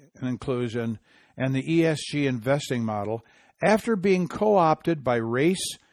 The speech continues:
and trans activists who have made it impossible for the organization to reflect the Christian values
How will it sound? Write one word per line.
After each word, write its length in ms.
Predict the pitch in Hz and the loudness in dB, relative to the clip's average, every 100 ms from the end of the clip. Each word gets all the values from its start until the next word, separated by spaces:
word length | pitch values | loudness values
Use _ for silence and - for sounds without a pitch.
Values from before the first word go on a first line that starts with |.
| _ - | _ -6
and 220 | 131 113 | -6 -4
trans 480 | - 151 170 170 123 | -4 0 0 -2 -2
activists 640 | 147 170 - 120 98 131 - _ _ _ | 0 0 0 -6 -4 -8 -10 _ _ _
who 120 | - 156 | 0 2
have 100 | 139 | 2
made 260 | 175 240 | 4 4
it 120 | 240 | 4
impossible 720 | 226 208 - 196 202 - 220 226 | 2 0 0 2 4 4 4 4
for 140 | 220 | 2
the 100 | 226 | 2
organization 920 | 214 202 214 220 170 131 120 135 131 - _ _ _ _ _ _ _ - _ _ _ _ | 2 2 0 0 0 0 -2 -4 -4 -8 _ _ _ _ _ _ _ -20 _ _ _ _
to 120 | - 147 | -4 0
reflect 600 | 139 123 - 180 196 - | 0 -2 0 2 2 -4
the 100 | 135 | -8
Christian 520 | - 175 170 185 175 | -2 -2 0 -4 -2
values 680 | 131 131 131 131 127 127 | 0 0 0 0 -2 -4